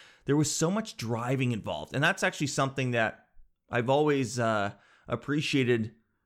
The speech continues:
as I moved forward with my comedy career was the ability to fly to places more and perform in big cities where I'm not driving out to the boonies. 'Cause the first, uh, probably four, five,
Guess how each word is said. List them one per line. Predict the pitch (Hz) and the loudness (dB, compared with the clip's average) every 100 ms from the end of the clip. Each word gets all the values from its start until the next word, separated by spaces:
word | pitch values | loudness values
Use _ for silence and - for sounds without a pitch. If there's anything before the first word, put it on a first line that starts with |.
| _ _ _ 120 | _ _ _ -4
as | 123 | 0
I | 127 | 4
moved | 131 147 143 | 6 4 2
forward | - - 156 160 131 | -6 -2 2 2 2
with | 123 127 | 2 2
my | 117 110 | 0 0
comedy | 110 139 147 156 | -2 0 0 0
career | 123 120 113 107 117 - - | -2 -2 0 2 0 -8 0
was | 123 113 | 0 4
the | 127 | 4
ability | 113 135 139 135 127 | 6 6 6 2 -2
to | - 127 117 - _ _ _ _ _ _ - | 0 0 0 -4 _ _ _ _ _ _ -20
fly | - 139 131 143 | -8 0 2 2
to | 139 | 0
places | - 131 131 120 | 0 0 0 0
more | 120 117 120 117 120 _ _ _ _ _ _ _ _ | 2 4 4 2 -2 _ _ _ _ _ _ _ _
and | 120 123 113 - - | -2 -2 -2 -10 -8
perform | 120 - 147 143 | -6 0 2 2
in | 117 | 2
big | 127 117 | 2 2
cities | - 135 131 120 | 2 2 2 0
where | 117 120 | 0 0
I'm | |
not | 117 117 113 - _ _ _ _ - | 2 0 0 -6 _ _ _ _ -16
driving | 110 127 135 131 | -2 2 2 2
out | 127 | -2
to | - | -2
the | 113 | -6
boonies. | 95 123 131 95 - | 2 2 4 -2 -8
'Cause | - 143 | -6 -2
the | 185 | -2
first, | 214 233 - - _ _ _ _ | 0 -2 -2 -12 _ _ _ _
uh, | 160 175 170 165 165 160 - _ | -2 2 2 4 2 0 -2 _
probably | 185 226 | -2 0
four, | - - 156 180 | -2 0 2 2
five, | 180 123 120 135 160 160 | 2 -2 2 2 2 -2